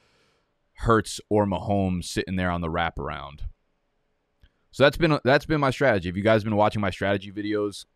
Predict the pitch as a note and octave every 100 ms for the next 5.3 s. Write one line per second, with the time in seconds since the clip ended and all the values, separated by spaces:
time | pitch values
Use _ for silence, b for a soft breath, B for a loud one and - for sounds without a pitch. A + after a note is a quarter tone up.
0 | - G2+ G2+ G2 - G2+ G2+ F#2 G#2+ G#2
1 | G#2 G2+ F2+ E2 F#2+ E2 F2+ A2 A#2+ B2+
2 | C3 - b b b b _ _ _ _
3 | _ - B2 A#2+ C3 G#2 A#2 A2 G2 A#2
4 | G2+ G2+ F#2+ - F2+ G#2 G#2+ - A2 G2+
5 | G#2 G#2